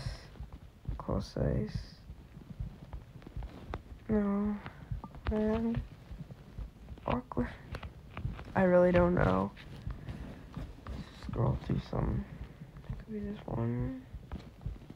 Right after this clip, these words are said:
No. Okay. Flag, I already know. It's that one. And lastly, population currency.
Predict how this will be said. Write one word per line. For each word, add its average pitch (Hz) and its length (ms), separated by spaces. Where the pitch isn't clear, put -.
No. - 240
Okay. 190 160
Flag, 196 300
I 175 80
already 175 260
know. 190 260
It's 190 120
that 226 340
one. 226 400
And 185 240
lastly, 180 300
population 185 680
currency. 233 680